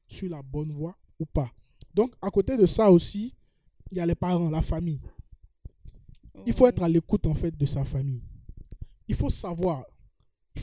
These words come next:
Speaker 1: il faut, il faut, il faut discuter, en fait, avec soit ses, a-, a-, avec soit ses parents, je veux dire papa, maman, soit ses oncles, ou je sais pas, la personne avec qui vous avez le plus d'affinité.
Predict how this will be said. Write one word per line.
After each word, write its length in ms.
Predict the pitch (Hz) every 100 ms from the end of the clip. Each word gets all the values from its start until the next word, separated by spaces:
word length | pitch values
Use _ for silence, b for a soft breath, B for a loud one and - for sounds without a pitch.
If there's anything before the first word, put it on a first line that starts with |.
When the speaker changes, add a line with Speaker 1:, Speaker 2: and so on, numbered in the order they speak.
| -
Speaker 1:
il 40 |
faut, 200 | - 269 262
il 80 |
faut, 240 | 247 277 262
il 60 | 254
faut 140 | 277
discuter, 480 | 165 - 180 - 202
en 100 | 160
fait, 380 | - 160 - - _ _ _ -
avec 320 | 165 208 -
soit 300 | - 208 202
ses, 340 | - - 156
a-, 180 | 147 151 -
a-, 160 | 151 160
avec 180 | 175 -
soit 160 | 214
ses 140 | 202 160
parents, 420 | 156 156 202 311 - _ - b b _
je 100 | 156
veux 100 | 175
dire 160 | 170 175
papa, 240 | 147 160
maman, 340 | 170 147 170 185
soit 240 | - 180
ses 260 | - 143 143
oncles, 160 | 180 208
ou 100 | 180
je 60 |
sais 60 | 151
pas, 160 | - 160
la 120 | 151
personne 280 | 156 214 180
avec 280 | 165 180
qui 240 | - 190 185 b b b
vous 140 | 190 180
avez 180 | 165 170
le 120 | 160
plus 180 | - 170
d'affinité. 680 | 143 - 156 147 - 202